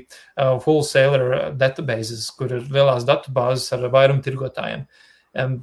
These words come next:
pārsvarā šajās datubāzēs nevar atrast jēdzīgus vairumtirgotājus.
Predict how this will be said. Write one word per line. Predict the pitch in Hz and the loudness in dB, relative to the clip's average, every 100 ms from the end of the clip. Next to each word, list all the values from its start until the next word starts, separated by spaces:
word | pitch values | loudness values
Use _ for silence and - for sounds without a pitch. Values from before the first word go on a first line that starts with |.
| - _ _ 139 | -12 _ _ 0
pārsvarā | 143 190 208 - 147 143 143 | 2 2 0 -2 0 0 -2
šajās | - - 175 151 | -8 -12 -8 -2
datubāzēs | 143 - 151 131 135 127 113 | 0 -2 -2 -2 0 -2 -4
nevar | 139 147 147 127 | -4 -2 -2 -2
atrast | 135 156 135 - - 135 | -4 -6 -8 -10 -8 -6
jēdzīgus | 135 143 127 120 123 - | -2 -2 0 -4 -4 -4
vairumtirgotājus. | 127 135 131 127 123 131 - - - - | 0 0 -2 -6 -6 -6 -4 -4 -4 -8